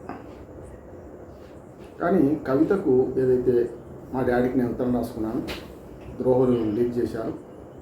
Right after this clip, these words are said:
ఎవరు లీక్ చేశారో తెలియదు, దాన్ని తేల్చాల్సిన అవసరం ఉంది" అంటున్నారు.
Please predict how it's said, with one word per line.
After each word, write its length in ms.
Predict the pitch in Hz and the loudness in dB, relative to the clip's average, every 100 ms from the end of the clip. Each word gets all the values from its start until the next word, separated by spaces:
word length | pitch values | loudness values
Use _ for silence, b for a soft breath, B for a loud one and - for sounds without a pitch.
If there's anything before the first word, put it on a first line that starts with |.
| - | -2
ఎవరు 200 | 127 135 | 2 4
లీక్ 260 | 135 131 123 | 6 4 4
చేశారో 280 | 117 120 113 | 0 0 -2
తెలియదు, 520 | 101 117 110 117 131 - - - - - - - - - | -4 -4 -2 -2 -2 -4 -16 -20 -20 -18 -20 -20 -14 -2
దాన్ని 220 | 151 147 | 0 2
తేల్చాల్సిన 500 | 127 127 143 127 120 | 2 2 2 0 -2
అవసరం 260 | - - 107 | -4 -2 -2
ఉంది" 120 | 113 | 0
అంటున్నారు. 640 | 98 98 101 98 - - | -4 -4 -4 -4 -8 -16